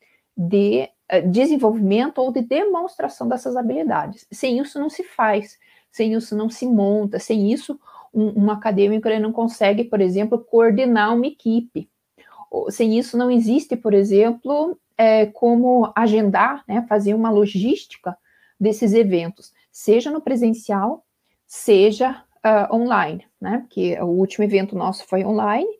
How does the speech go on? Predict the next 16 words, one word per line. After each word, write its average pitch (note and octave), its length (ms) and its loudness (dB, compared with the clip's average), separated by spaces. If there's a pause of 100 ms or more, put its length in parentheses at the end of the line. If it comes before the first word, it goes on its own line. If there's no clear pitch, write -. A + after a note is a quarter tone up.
(340)
e G#3 120 2
ele G3+ 180 4
demanda A#3+ 560 0
de D4+ 80 -6
uma D4 140 -4
organização, D4 840 -4
às C4+ 140 -4
vezes C#4 200 -4
até D4+ 200 -4
mais F4 160 -6
complexa. - 540 -8 (440)
E A3+ 100 2
isso G#3 160 -4
é A#3+ 60 -2
feito G3+ 340 -4
basicamente G#3+ 1080 -2